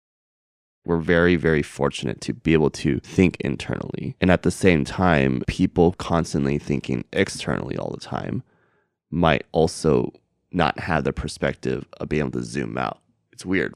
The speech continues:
Although internal might seem like the ability to zoom out and be able to understand and try to reflect on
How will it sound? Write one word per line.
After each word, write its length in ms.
Although 600
internal 420
might 220
seem 200
like 260
the 80
ability 380
to 140
zoom 320
out 260
and 260
be 100
able 180
to 240
understand 680
and 220
try 140
to 60
reflect 580
on 440